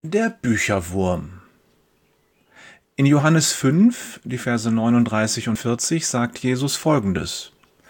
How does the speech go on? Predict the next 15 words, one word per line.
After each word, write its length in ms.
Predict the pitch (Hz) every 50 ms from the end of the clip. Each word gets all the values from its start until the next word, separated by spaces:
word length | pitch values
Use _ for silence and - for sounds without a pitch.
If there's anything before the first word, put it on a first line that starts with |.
| - - - - - _ _ _ _ _ _ _ _ _
„Ihr 200 | - 170 165 165
forscht 400 | 165 - 180 170 175 156 - -
in 140 | - 165 160
der 120 | 151 143
Schrift, 640 | - - - - 143 165 190 190 - - - - - -
weil 300 | 123 135 143 151 147 160
ihr 120 | 156 147
meint, 720 | 147 135 127 120 120 117 117 127 135 131 - - - -
durch 180 | 139 139 131 -
sie 140 | 135 135
das 200 | 123 131 123 -
ewige 380 | - - 127 120 127 123 135 139
Leben 300 | 139 151 160 156 143 131
zu 160 | - - 127
finden. 500 | - - - 104 92 90 - - - -